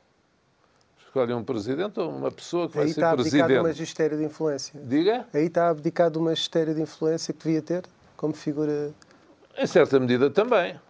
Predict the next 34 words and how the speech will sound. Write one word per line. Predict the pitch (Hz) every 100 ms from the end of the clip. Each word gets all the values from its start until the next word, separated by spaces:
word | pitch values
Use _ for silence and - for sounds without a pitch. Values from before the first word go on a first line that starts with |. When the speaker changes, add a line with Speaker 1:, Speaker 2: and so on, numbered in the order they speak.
| _
Speaker 1:
Em | 113
certa | - 117 98
medida | 117 120 123 143
também. | 185 196 160 139 143 _ -
Eh, | 123 113 113 104 104 87 85 - - -
o | 135 110
Presidente | 123 117 127 147 143
da | 143
República, | 123 131 - 135 120 123 131 127
o | 143
chefe | - - 180 143
de | -
Estado, | - 143 139
eu | 151
digo | 170
sempre | - 151 110 95
isto: | 85 -
o |
Presidente | 113 160 160
da |
República | 143 143 143 143 160
não | 151
é |
só | - 165
Presidente, | - 175 151 165 147 120 120 - -
é | 120
chefe | - - 185 -
de |
Estado. | - - 85 - _ _ _ _ _ _ _ _
Está | - 131
acima | 131 - 160 160
dos | 131
vários | 120 143 143 127
poderes. | - 135 135 -